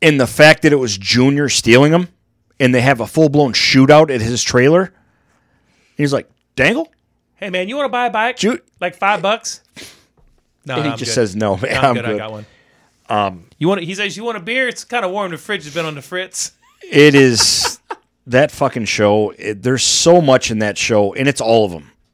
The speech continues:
Speaker 1: The, the,
Speaker 2: Every one
Speaker 1: the
Speaker 2: of 'em.
Speaker 1: season where they get sponsored by the fake Hooters in their hot pink car, in their pink shorts, which, of course, Dangle just thinks is the best thing ever.
Speaker 2: Ever.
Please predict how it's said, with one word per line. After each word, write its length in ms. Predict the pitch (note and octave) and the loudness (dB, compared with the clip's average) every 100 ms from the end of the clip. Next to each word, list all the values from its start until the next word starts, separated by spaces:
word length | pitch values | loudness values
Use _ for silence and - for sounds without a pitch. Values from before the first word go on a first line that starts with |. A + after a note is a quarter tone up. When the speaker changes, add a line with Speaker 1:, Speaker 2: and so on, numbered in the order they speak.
| _ - | _ -20
Speaker 1:
The, 120 | - | -20
the, 80 | - | -10
Speaker 2:
Every 220 | E3+ A#2+ D3+ | -6 -6 -8
one 100 | C#3 | -6
Speaker 1:
the 60 | |
Speaker 2:
of 40 | C3 | -4
'em. 40 | |
Speaker 1:
season 360 | - F3+ F3 D#3+ | -2 -2 -2 0
where 120 | D3 | 2
they 120 | C#3 | 2
get 160 | C3+ B2 | 0 -4
sponsored 480 | - A2+ A#2 C3 | -4 -4 -2 -2
by 140 | A#2 A2 | -2 -2
the 100 | G#2 | -2
fake 260 | - A2 | -4 -4
Hooters 500 | F#2 G#2+ A2 A2+ - - _ _ _ _ _ _ _ - | -2 -2 0 -4 -8 -12 _ _ _ _ _ _ _ 0
in 160 | A#2+ | 2
their 140 | A#2 G#2 | 2 -2
hot 400 | - B2 - - | -4 -6 -6 -4
pink 320 | A#2+ A#2+ - - | -4 -4 -12 -8
car, 500 | G#2 G#2+ A#2 A#2 _ _ | -2 0 0 -2 _ _
in 140 | - G#2 | -8 -6
their 100 | G2 | -8
pink 280 | - A#2 G#2+ | -6 -6 -6
shorts, 420 | - G#2 G#2 - | -2 0 0 -6
which, 140 | F#2+ | -12
of 80 | F2 | -8
course, 240 | - F2+ | -4 -6
Dangle 380 | - F#2+ F#2+ F#2 | -6 -10 -8 -8
just 220 | F2 F2 | -10 -12
thinks 300 | - F2 - | -12 -12 -14
is 60 | E2 | -18
the 80 | E2 | -10
best 260 | F2+ E2+ | -8 -8
thing 140 | F2+ E2 | -10 -10
ever. 180 | E2+ F#2+ | -10 -10
Speaker 2:
Ever. 300 | B2 B2 | -10 -14